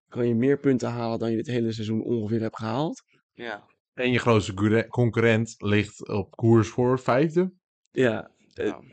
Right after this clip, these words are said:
Speaker 1: moet je dat dan wel doen? En hij deed het. En toen, eh, ja, viel hij toch, eh,
Speaker 2: Helemaal terug naar achter.
Speaker 1: helemaal terug naar achter. Hij viel niet uit, hij kon door blijven rijden.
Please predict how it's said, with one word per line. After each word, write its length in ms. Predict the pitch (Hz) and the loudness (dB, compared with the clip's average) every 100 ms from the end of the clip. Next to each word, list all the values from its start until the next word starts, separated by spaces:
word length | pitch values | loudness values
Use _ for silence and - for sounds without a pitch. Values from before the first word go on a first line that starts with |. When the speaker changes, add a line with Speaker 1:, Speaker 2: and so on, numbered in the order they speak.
| - | -10
Speaker 1:
moet 420 | 120 113 135 151 | -4 0 0 2
je 100 | 143 | 4
dat 160 | 120 | 4
dan 200 | 120 113 | 2 0
wel 160 | 110 110 | 0 0
doen? 160 | 117 139 | 0 0
En 140 | 170 | -2
hij 100 | 170 | -2
deed 200 | 123 120 | 0 -2
het. 180 | 139 - | -4 -8
En 160 | - 127 | -6 -4
toen, 220 | 139 131 | -2 0
eh, 120 | 110 | 0
ja, 180 | 113 117 | 0 -2
viel 200 | - 135 | -2 0
hij 100 | 113 | 0
toch, 280 | 104 123 - | -2 -6 -6
eh, 180 | 104 85 - _ _ _ _ _ _ _ _ | -8 -8 -12 _ _ _ _ _ _ _ _
Speaker 2:
Helemaal 320 | 135 147 135 | -8 -4 -2
terug 220 | 131 123 | 0 0
naar 180 | 117 107 | 0 -2
achter. 340 | 139 - 131 _ | -2 -6 -14 _
Speaker 1:
helemaal 260 | 123 120 | -6 -4
terug 160 | 117 113 | -4 -6
naar 80 | 120 | -8
achter. 200 | 123 127 | -8 -2
Hij 120 | 120 | -2
viel 160 | 135 143 | 0 0
niet 180 | 151 | 0
uit, 180 | 127 135 | -2 -4
hij 160 | 120 127 | -6 -8
kon 180 | - 123 | -8 -6
door 140 | 123 | -4
blijven 260 | 123 123 117 | -2 -4 -4
rijden. 340 | 113 113 127 | -4 -4 -8